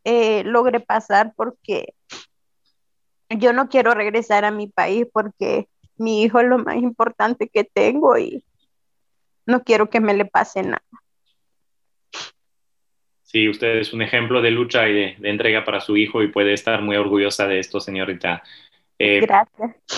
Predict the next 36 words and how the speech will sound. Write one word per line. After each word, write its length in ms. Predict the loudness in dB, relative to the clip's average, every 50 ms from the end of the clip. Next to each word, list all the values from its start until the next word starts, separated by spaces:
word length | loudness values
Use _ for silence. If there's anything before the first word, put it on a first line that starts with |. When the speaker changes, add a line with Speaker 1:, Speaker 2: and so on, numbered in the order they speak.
| -6 -4
Speaker 2:
le, 200 | -4 -4 -4 -4 -4
no, 180 | -2 0 2
de 80 | 2 2
verdad, 340 | 2 2 0 0 -2 -2 0
de 100 | 0 0
verdad. 380 | 0 0 0 0 -2 -4 -6 -8 -4
Eh, 400 | -2 0 0 2 0 -2 -4 -6 _ _ _ _
creo 200 | -12 -12 -8 -6
que 100 | -6 -6
todos 320 | -2 0 0 0 0 0
nos 140 | -4 -6 -4
quedamos, 640 | -2 0 0 0 0 -2 -4 -4 -6 -8 -12 -16 _ _ _ _ _ _ _ _ _ _ _ -6
eh, 340 | -4 -2 -2 -2 -2 -2 -4 -6 -10 -12 -14 _ _ _ _ _ -18 -10
asombrados 680 | -8 -6 -6 -4 -2 -2 0 0 0 0 0 0 0 0
por, 220 | 0 0 -2 -2 -6 -14 _ _
por 120 | -4 -4 -2
este 180 | -2 -2 -4
testimonio 760 | -2 -2 -2 -2 -2 -2 0 0 0 2 2 2 2 2 2
y 260 | 0 0 -2 -4 -2
todo, 260 | 0 0 0 0 0 0
todo 180 | 0 0 0
esto 200 | 0 0 0 0
de 80 | 0 0
las 180 | 0 -2 -4
cortes 540 | 0 0 0 0 0 0 -2 -2 -2 -2 -2
y, 320 | -2 -2 -2 -2 -4 -10 _ _ -20 -20 -20 -20 _ _ _ _ _ _
y 80 | -6 -4
aparte 320 | -2 -2 -2 -2 0 -2
en 340 | 0 0 -2 -4 -6 -10 _ _ _ _ _ _ _ -6
pleno 480 | -2 0 0 0 0 0 0 0 0
medio 340 | 0 0 0 0 2 2 2
de 140 | 4 4 2
una 220 | 2 0 -2 -2
pandemia, 540 | -2 -4 -2 -2 -2 -2 0 0 -2 -2 -2
¿no? 340 | -4 -4 -6 -6 -8 -8 -8
Que, 400 | -8 -6 -6 -6 -6 -10 -12